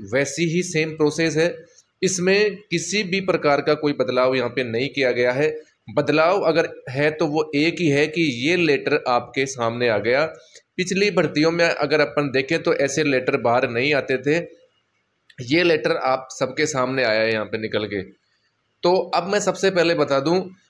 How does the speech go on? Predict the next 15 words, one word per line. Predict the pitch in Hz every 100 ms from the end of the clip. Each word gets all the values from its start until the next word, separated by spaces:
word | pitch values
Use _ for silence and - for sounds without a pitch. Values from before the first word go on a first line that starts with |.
| _
क्योंकि | 170 170 196 202
आपने | 170 143 156
देखा | 127 143 160
होगा | 151 127 143
अलग-अलग | - 135 143 139 143 139
यूनिट | 113 127 135 135
से | 143 139
आपके | 123 120 131
अलग-अलग | 120 120 127 123
यहाँ | 123 113
पे | -
फॉर्म | 127 127 127
भरवाए | 123 117 123
गए | 131 135
थे, | 151